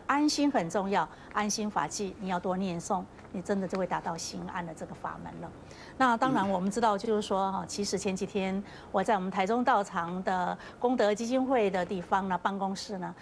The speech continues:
我遇到了一位师兄跟师姐，年纪也蛮大了，但是他们呢，那天流着汗哦，那几天很热，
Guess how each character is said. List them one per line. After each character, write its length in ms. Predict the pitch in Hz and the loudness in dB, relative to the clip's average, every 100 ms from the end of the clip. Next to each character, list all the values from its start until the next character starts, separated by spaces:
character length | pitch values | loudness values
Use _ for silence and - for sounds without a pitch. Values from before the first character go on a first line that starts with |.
| - - | -18 -2
我 120 | 185 | 0
遇 120 | 214 | 2
到 180 | 208 208 | 2 2
了 80 | 185 | 2
一 100 | 180 | 0
位 140 | 196 | 0
师 160 | 196 214 | 2 0
兄 180 | 214 214 | 0 0
跟 100 | 226 | 0
师 220 | 220 247 | 0 0
姐， 280 | 240 170 160 | 0 -2 -2
年 160 | 175 180 | -6 -6
纪 160 | 202 | -4
也 80 | 175 | -4
蛮 260 | 170 165 226 | -2 -2 2
大 220 | 277 226 | 2 4
了， 160 | 175 - - - - - | 0 -4 -12 -18 -8 0
但 140 | 302 | 2
是 80 | 302 | 4
他 180 | 277 277 | 4 4
们 160 | 254 | 6
呢， 140 | 254 247 | 6 4
那 40 | 262 | 4
天 160 | 262 | 4
流 220 | 226 220 | 6 6
着 80 | 233 | 4
汗 300 | 220 269 233 | 2 2 2
哦， 80 | 208 | 2
那 140 | 220 220 | 0 0
几 120 | 190 | -2
天 160 | 220 | -4
很 220 | 214 180 175 | -2 -4 2
热， 240 | 240 | 4